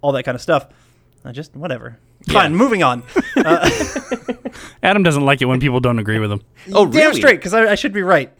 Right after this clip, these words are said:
Speaker 1: Uh, the song,
Speaker 3: <laughs>
Speaker 1: I just don't think the song, the song's not that good. Anyway, Eddie falls, he breaks his arm off. Uh, Sid's sister finds him.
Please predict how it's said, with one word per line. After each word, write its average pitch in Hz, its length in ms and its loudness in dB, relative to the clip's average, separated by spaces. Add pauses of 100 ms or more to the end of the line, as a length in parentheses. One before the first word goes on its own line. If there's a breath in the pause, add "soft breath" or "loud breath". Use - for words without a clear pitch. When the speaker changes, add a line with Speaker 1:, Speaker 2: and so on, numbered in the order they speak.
Speaker 1:
Uh, 165 260 4
the 208 120 -8
song, 214 240 2
Speaker 3:
<laughs> - 540 -4
Speaker 1:
I 254 100 4
just 381 160 -6
don't 349 160 -4
think 320 140 -6
the 320 100 -6
song, 254 300 -2
the 240 140 -16
song's 311 340 -10
not 330 100 -14
that 320 100 -16
good. 349 200 -14 (120)
Anyway, 180 500 2 (440 soft breath)
Eddie 180 180 4
falls, 165 520 6
he 151 160 -6
breaks 143 280 -4
his 165 140 -6
arm 151 320 2
off. 135 360 2 (320 soft breath)
Uh, 131 80 -4
Sid's 139 320 -4
sister 165 360 -4
finds 139 400 -2
him. 123 360 -4